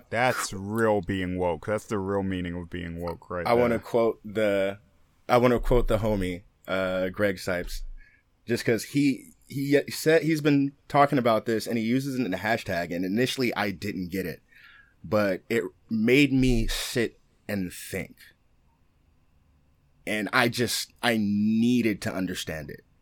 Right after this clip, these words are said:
Speaker 2: And he said, uh, "The true revolution comes from within."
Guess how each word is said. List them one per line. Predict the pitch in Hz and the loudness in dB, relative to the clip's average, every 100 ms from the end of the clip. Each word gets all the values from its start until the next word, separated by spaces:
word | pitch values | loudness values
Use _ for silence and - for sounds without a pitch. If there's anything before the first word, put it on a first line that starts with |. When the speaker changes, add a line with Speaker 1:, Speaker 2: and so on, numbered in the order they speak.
| _ _ _ _ _ _ - | _ _ _ _ _ _ -6
Speaker 2:
And | 101 | -4
he | |
said, | 98 104 95 | -2 0 0
uh, | 90 90 85 85 85 - _ _ _ _ - - _ | 0 -2 -2 -6 -8 -14 _ _ _ _ -20 -20 _
"The | - | -4
true | 110 - 139 | -2 0 2
revolution | 131 123 117 113 - 110 104 | 4 4 2 0 -2 -2 -4
comes | - 101 | -4 -4
from | 98 110 98 | -4 -4 -2
within." | 92 85 87 71 | -2 -2 -4 -8